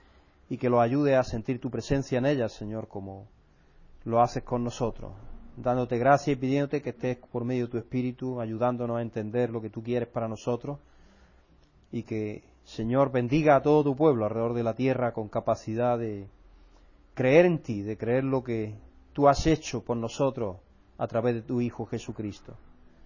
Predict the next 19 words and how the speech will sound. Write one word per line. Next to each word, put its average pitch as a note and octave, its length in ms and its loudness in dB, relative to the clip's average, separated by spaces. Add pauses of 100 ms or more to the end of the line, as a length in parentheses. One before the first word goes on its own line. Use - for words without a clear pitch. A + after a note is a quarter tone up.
(260)
Te - 80 -10
damos A#2+ 200 0
las A#2 120 4
gracias, B2+ 320 2
Padre, A#2+ 320 2
y - 20 -10
te A2 100 -10
pedimos A#2 380 -2
esto B2 180 -4
en A#2 60 -4
el A2 140 -4
nombre B2+ 240 -4
santo C#3+ 280 0
y C#3+ 40 0
bendito B2 420 -4
de G#2+ 60 -6
nuestro A2 240 -8
Salvador A2+ 380 -4
Jesucristo. A2 680 -10